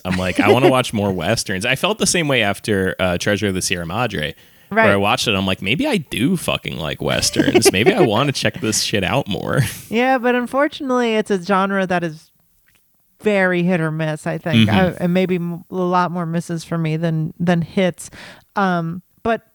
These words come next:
Speaker 2: you know, it, it, it's a, it's more for me that it's a period piece, you know? Like, it's, I,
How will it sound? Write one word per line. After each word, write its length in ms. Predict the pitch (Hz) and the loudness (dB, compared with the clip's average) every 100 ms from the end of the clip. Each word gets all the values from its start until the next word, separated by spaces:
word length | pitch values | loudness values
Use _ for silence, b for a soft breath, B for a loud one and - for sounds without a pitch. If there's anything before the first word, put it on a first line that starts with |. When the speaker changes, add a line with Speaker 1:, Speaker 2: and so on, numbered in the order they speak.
| - | -4
Speaker 2:
you 120 | 269 | 0
know, 240 | 214 196 - _ | 0 0 -6 _
it, 180 | 220 214 | -2 -2
it, 320 | 220 208 - _ _ _ _ _ _ _ _ _ _ - | -2 -2 -4 _ _ _ _ _ _ _ _ _ _ -2
it's 240 | 233 - | -2 0
a, 180 | 247 196 - | -2 -2 -2
it's 240 | 220 - | -2 0
more 400 | 208 214 269 269 | 0 2 4 2
for 260 | 233 - 208 | 0 -4 -4
me 220 | 208 214 | 0 2
that 160 | 196 175 | 2 2
it's 160 | 170 | -2
a 40 | 160 | -6
period 580 | - 202 185 156 143 - | -2 0 2 0 -4 -6
piece, 460 | 175 123 - - _ | -8 -8 -14 -20 _
you 140 | 185 175 | 2 2
know? 260 | 165 190 - 185 | 0 -4 -8 -2
Like, 260 | 180 170 | -2 -2
it's, 300 | 180 - - b b b b b _ _ _ _ _ _ _ _ _ _ _ _ _ _ _ _ _ | -8 -10 -18 b b b b b _ _ _ _ _ _ _ _ _ _ _ _ _ _ _ _ _
I, 180 | 240 | -2